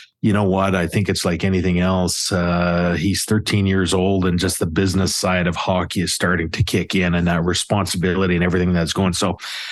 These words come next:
you know what, as a dad, uh, you know, and his parents, we couldn't be more proud of him and his team and their accomplishments. But it just happens quick. It's, you know, the, the world has changed <laughs> since you and I were kids,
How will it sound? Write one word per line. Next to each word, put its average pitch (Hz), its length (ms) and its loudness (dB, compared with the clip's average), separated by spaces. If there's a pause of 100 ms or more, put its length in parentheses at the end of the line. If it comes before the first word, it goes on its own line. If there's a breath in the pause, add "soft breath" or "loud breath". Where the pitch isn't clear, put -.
(180 loud breath)
you 123 80 2
know 117 80 2
what, 113 120 2
as 101 120 2
a 98 40 0
dad, 104 540 0
uh, 90 580 0
you 107 120 0
know, 95 100 0
and 95 100 0
his 90 120 -2
parents, 98 440 0
we 92 100 0
couldn't 98 220 0
be 98 120 2
more 92 260 2
proud 92 400 0
of 82 80 -2
him 98 180 0
and 92 80 2
his 85 120 0
team 95 280 0
and 87 120 2
their 90 140 2
accomplishments. 90 760 0
But 87 320 -2 (560 loud breath)
it 113 240 2
just 131 200 0
happens 123 440 0
quick. 120 380 0
It's, - 460 -2
you 117 60 4
know, 101 160 2
the, 95 240 2
the 110 120 0
world 113 320 2
has 127 100 0
changed 127 420 0
<laughs> - 140 -6
since - 240 -4
you 151 120 2
and 123 80 2
I 113 140 2
were 113 160 0
kids, 110 340 0